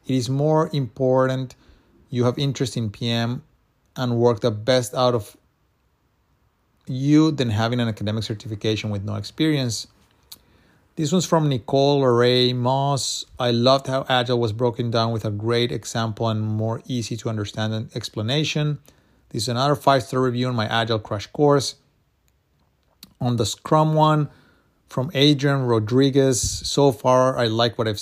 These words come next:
seen. I'm willing to continue and experience the whole training." And here's another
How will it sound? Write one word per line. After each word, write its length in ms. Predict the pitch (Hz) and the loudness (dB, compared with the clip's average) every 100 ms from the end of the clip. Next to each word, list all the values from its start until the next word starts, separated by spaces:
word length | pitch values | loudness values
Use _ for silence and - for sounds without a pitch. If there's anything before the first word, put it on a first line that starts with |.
| - | -4
seen. 220 | 147 147 | -2 -2
I'm 160 | 135 117 | -2 0
willing 240 | 120 131 | 0 0
to 100 | 120 120 | -2 -6
continue 300 | 107 120 117 | -6 -4 -4
and 60 | 110 | -4
experience 300 | - 113 107 | -6 -6 -4
the 120 | 101 | -2
whole 120 | 104 | -4
training." 560 | - 139 143 143 143 135 _ _ _ _ _ _ _ _ _ | -4 -4 -2 0 -2 -6 _ _ _ _ _ _ _ _ _
And 160 | 120 113 | -4 0
here's 260 | 123 151 147 | 2 2 2
another 220 | 143 | 2